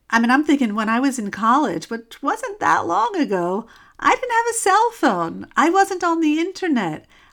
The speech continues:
The fun that I had was singing in an a cappella group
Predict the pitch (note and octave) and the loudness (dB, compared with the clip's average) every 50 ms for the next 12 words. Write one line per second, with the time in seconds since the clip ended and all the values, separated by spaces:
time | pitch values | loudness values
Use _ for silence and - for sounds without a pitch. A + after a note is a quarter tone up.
0 | _ - _ _ _ _ - G#3+ A#3+ A#3 - - C#4+ D4 E4+ F#4+ F#4 D#4+ C#4+ B3 | _ -20 _ _ _ _ -2 0 0 0 2 4 4 4 6 4 2 2 2 2
1 | A#3+ A#3 G#3+ A#3 A#3+ B3 C#4 D#4+ D#4+ C#4+ A#3+ A3+ A3+ - - C4+ C#4 C#4+ B3+ B3 | 0 -2 -2 -2 -2 0 0 -2 -2 0 -2 -2 -2 -2 -2 2 2 2 2 2
2 | A3 G3+ G3 G3+ G3 - G3 - - A#3+ C4 C#4 C#4 B3 C4+ C4 C4 B3+ B3 - | -2 -2 -4 -4 -4 -6 -8 -8 -6 -4 -2 -2 -2 -2 -2 -2 -2 -4 -4 -6